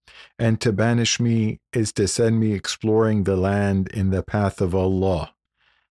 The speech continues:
The talk about happiness will continue as long as there is life and living in this world,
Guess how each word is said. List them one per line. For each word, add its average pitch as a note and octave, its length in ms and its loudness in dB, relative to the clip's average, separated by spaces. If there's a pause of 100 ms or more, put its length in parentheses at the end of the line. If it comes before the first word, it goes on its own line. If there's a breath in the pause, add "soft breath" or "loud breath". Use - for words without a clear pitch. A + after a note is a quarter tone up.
The G#2+ 120 2
talk B2 640 -2
about G#2+ 400 0
happiness A2 600 -2
will G#2 140 0
continue G2 720 0 (580 soft breath)
as G#2+ 220 0
long A#2 380 2
as G2+ 160 0
there G#2 180 2
is F#2+ 160 0
life G2+ 480 0
and F#2+ 240 0
living G2+ 360 2
in F#2+ 120 2
this F#2 240 -2
world, F#2+ 540 0